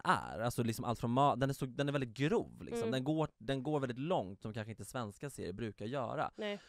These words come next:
Speaker 1: Och det tycker jag är så roligt. För man brukar ju kanske, alltså, så här, jag tänker på just det här, för att i trailern ser man ju också, så gå och se serien nu, kan vi börja
Speaker 2: Ja,
Speaker 1: med att säga.
Speaker 2: verkligen.
Speaker 1: För den är så bra.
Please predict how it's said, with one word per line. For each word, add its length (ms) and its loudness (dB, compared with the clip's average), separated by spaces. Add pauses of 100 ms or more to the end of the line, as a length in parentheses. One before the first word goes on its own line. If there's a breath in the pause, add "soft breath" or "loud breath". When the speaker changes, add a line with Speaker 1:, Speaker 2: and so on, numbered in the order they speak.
Speaker 1:
Och 140 -8
det 60 0
tycker 180 -2
jag 40 4
är 100 -4 (320)
så 480 0
roligt. 560 0 (300)
För 80 0
man 160 2
brukar 220 0
ju 60 -8
kanske, 260 -4
alltså, 180 -2
så 100 0
här, 160 4
jag 180 -4
tänker 220 -6
på 80 -2
just 140 -2
det 60 -2
här, 60 0
för 100 -4
att 100 -6
i 100 -4
trailern 400 -2
ser 160 -4
man 140 -4
ju 40 -4
också, 380 -6
så 140 -14
gå 80 2
och 80 2
se 360 2
serien 480 -4
nu, 240 -4 (600)
kan 140 0
vi 80 0
börja 160 0
Speaker 2:
Ja, 40 6
Speaker 1:
med 80 4
att 60 -4
säga. 140 8
Speaker 2:
verkligen. 320 -2 (120)
Speaker 1:
För 80 -4
den 100 0
är 40 -2
så 200 -6
bra. 220 0